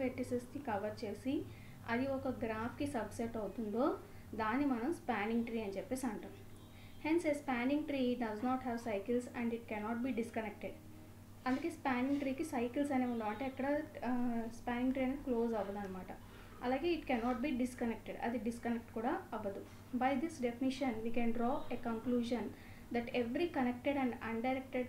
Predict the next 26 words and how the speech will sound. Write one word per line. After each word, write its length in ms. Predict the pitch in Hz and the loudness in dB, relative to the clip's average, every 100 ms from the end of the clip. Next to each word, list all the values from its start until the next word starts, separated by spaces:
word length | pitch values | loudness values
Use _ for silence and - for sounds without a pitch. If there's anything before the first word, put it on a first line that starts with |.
| 233 | -2
graph 240 | 220 233 - 208 | -2 -4 -8 0
G 100 | 247 220 - - | 2 2 -2 -6
has 160 | 247 240 - 240 | -4 -4 -2 -2
at 100 | 226 - | -2 0
least 240 | 294 254 - 240 220 | 0 0 -4 -4 0
one 140 | 269 311 | 2 0
spanning 400 | - 226 196 214 202 | 0 -2 -2 -4 -4
tree. 160 | 208 - - - - - - | -6 -8 -12 -14 -14 -12 -6
మనం 140 | 254 254 - | 0 0 0
పైన 240 | 220 254 311 | 2 4 4
చెప్పుకున్న 300 | 285 - 277 247 | 2 0 0 0
definition 540 | 226 - 262 262 262 247 | 0 0 0 2 2 4
బట్టి 320 | 226 202 269 320 370 - - - - | 2 -2 0 0 0 -8 -14 -10 -2
మనం 180 | 247 262 262 - - 240 | 2 2 0 -4 -2 2
ఏం 80 | 262 | 2
చెప్పొచ్చు 340 | 277 269 247 269 233 | 2 0 -2 0 -2
అంటే 180 | 202 277 285 | 0 2 2
ఒక 100 | - - 240 | 0 -4 0
undirected 600 | 233 254 277 262 - 254 - | 2 2 0 -2 0 -2 0
గ్రాఫ్‌కి 440 | 220 214 226 - 247 247 | -2 -4 -4 -2 0 4
కనీసం 420 | 247 294 320 320 311 220 | 6 8 8 6 4 2
ఒక 100 | 214 262 | -2 -4
spanning 440 | - 220 226 247 240 | -4 -2 2 2 4
tree 120 | 247 233 | 2 2
అయినా 200 | 214 208 220 | -2 -4 -2
సరే 180 | 226 | 0